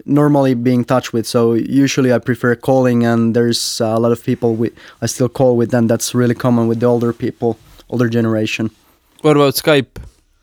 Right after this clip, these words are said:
Speaker 1: Um, I would say more in business, but, uh, not, not in every, everyday life. People use, um, a FaceTime video or what, WhatsApp video. Skype, Skype is not so popular anymore because it's,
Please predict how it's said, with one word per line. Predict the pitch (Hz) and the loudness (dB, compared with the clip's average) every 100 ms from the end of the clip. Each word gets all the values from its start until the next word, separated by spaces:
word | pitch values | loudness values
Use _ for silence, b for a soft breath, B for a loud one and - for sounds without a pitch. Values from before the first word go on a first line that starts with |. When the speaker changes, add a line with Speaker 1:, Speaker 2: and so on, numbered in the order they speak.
| _ _ - | _ _ -4
Speaker 1:
Um, | 127 123 123 123 123 120 120 120 - | -2 0 -2 -2 -2 -2 -2 -2 0
I | |
would | 147 147 | -2 0
say | 170 151 | 0 2
more | 151 165 160 | 2 2 2
in | 143 127 | 2 0
business, | 151 139 135 117 | 0 0 -2 -2
but, | 117 120 - 160 - 104 | 0 0 -2 -18 -8 -2
uh, | 123 | 2
not, | 139 139 | 2 2
not | 160 160 | 0 0
in | 147 | 0
every, | 143 131 123 | 2 0 0
everyday | 131 131 120 117 117 110 110 | 0 0 2 2 0 -2 -4
life. | 123 113 - | -4 -4 -2
People | 127 - 120 120 120 | -2 0 0 0 2
use, | 123 123 117 - - | 2 2 -2 -6 -4
um, | 113 113 113 113 110 110 - _ _ - - | -2 0 0 -2 -2 -6 -10 _ _ -8 -6
a | |
FaceTime | 113 143 139 - 123 120 | -2 0 0 0 0 0
video | 120 120 117 | 0 0 0
or | 117 117 117 | 0 0 -2
what, | 110 120 _ | 0 -2 _
WhatsApp | 123 123 - 120 - - b b b b b | -4 -4 -2 -4 -4 -18 b b b b b
video. | 127 120 117 | -2 0 0
Skype, | - 151 156 - - | 0 0 0 -2 -12
Skype | 127 139 220 208 | -8 -4 -4 -2
is | 160 | -2
not | 160 | 0
so | 147 | -2
popular | 131 147 131 120 117 | -2 -2 0 0 0
anymore | 113 117 117 | 0 0 0
because | 120 120 117 | -2 -2 -2
it's, | 131 - | -2 -4